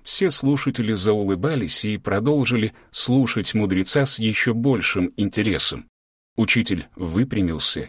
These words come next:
и продолжил свой рассказ, артистично жестикулируя. "То есть, э, часто они просто таким маленьким театром показывали соплеменникам, что они делали", продолжил мудрец. "И не рассказывали, а показывали,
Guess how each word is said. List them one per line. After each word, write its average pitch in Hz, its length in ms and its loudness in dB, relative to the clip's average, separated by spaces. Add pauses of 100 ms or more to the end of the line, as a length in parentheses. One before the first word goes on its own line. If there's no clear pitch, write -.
(140)
и 107 180 -2
продолжил 117 640 0
свой 101 320 0
рассказ, 90 480 0 (320)
артистично 113 840 0
жестикулируя. 98 960 0 (960)
"То 139 100 4
есть, - 360 0
э, 110 200 4
часто - 440 0
они 127 200 4
просто 143 420 0
таким 120 320 2
маленьким 107 640 2
театром 151 560 0 (340)
показывали 143 520 2
соплеменникам, 127 880 2
что 110 280 2
они 107 200 0
делали", 80 500 -4 (420)
продолжил 90 580 0
мудрец. 90 640 0 (340)
"И 120 120 2
не 120 120 4
рассказывали, 104 920 0
а - 140 0
показывали, 90 1000 -2